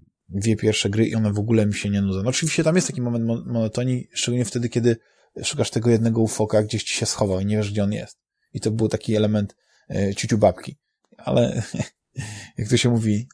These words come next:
e, w pewnym momencie, jak już masz taką armię tych swoich żołnierzy wyszkolonych, to już nawet nie jest to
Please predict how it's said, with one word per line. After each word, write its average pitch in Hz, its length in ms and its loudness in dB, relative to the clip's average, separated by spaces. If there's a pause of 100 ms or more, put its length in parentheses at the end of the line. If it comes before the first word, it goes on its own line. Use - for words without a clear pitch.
e, 98 880 0 (1500)
w - 60 -20
pewnym 127 220 4
momencie, 123 280 2
jak 110 80 6
już 110 160 -6
masz 117 140 -2
taką - 260 -8
armię 107 280 -2
tych - 160 -8
swoich 107 200 0
żołnierzy 107 300 -2
wyszkolonych, 104 420 -8
to 104 80 -10
już 101 100 -10
nawet 101 200 -8
nie 101 60 -8
jest 101 140 -6
to - 60 -4